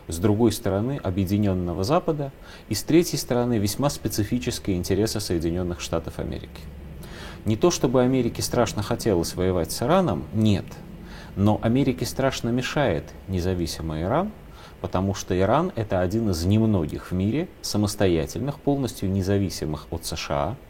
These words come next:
в той же степени независимых, что и Россия, поставщиков энергоносителей. Если Иран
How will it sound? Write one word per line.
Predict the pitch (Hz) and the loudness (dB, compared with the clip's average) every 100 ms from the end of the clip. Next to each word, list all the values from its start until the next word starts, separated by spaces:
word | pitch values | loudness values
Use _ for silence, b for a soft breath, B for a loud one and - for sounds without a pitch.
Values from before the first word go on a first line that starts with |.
| - B B B B B B | -20 B B B B B B
в | - | -6
той | - 151 | 6 8
же | 110 101 | 8 4
степени | - 101 - 85 82 | 2 0 2 0 0
независимых, | 82 78 90 87 - 73 69 | 0 0 0 0 -4 -6 -6
что | - 92 | -2 0
и | 85 | 2
Россия, | 78 78 - 82 104 160 - | 0 -2 -4 -2 -2 -4 -6
поставщиков | - - 98 - - 120 127 - | -6 -4 -6 -6 -4 -2 -2 -4
энергоносителей. | 98 95 92 95 92 - - - - - - - - B B B B | -2 0 0 -2 -2 -4 -8 -8 -8 -10 -14 -18 -18 B B B B
Если | 82 101 135 - 127 | 0 2 2 2 2
Иран | 117 113 101 80 | 4 4 4 0